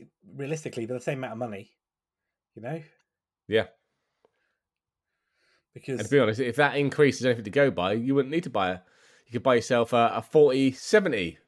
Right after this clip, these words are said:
Speaker 2: and have a similar performance to a thirty ninety Ti.
Speaker 1: Well, y-, yeah, because ultimately, you, that's what you'd expect, isn't it? If you step it up.
Speaker 2: Yeah.
Speaker 1: Yeah. I don't know. People will buy it. Don't get me wrong. People will buy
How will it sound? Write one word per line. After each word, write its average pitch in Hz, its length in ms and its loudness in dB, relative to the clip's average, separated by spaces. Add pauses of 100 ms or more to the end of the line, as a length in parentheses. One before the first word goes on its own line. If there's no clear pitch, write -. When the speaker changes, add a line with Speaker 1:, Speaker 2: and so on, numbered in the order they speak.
(500)
Speaker 2:
and 110 120 -2
have 120 140 -2
a 117 40 -2
similar 135 260 2
performance 117 380 -2
to 120 80 -2
a 110 60 0
thirty 120 260 2
ninety 107 380 -2
Ti. 87 220 -4 (1120)
Speaker 1:
Well, 220 320 -4 (840)
y-, - 120 -20 (760)
yeah, 277 160 0
because 151 480 -6
ultimately, 185 640 -6
you, 190 280 -16
that's 151 200 -10
what 185 140 -8
you'd 139 140 -12
expect, 151 400 -6
isn't 151 120 -10
it? 120 120 -14 (440)
If 151 120 -18
you 151 100 -10
step 151 320 -8
it 156 80 -4
up. 123 240 -10 (840)
Speaker 2:
Yeah. 147 280 -4
Speaker 1:
Yeah. 147 140 -10 (1700)
I 147 60 -8
don't 160 140 -4
know. 151 180 0
People 269 280 2
will 165 80 4
buy 131 240 6
it. - 140 -10
Don't 208 120 2
get 185 80 0
me 156 60 -2
wrong. 131 120 0
People 190 240 -2
will 156 60 -2
buy 151 120 -4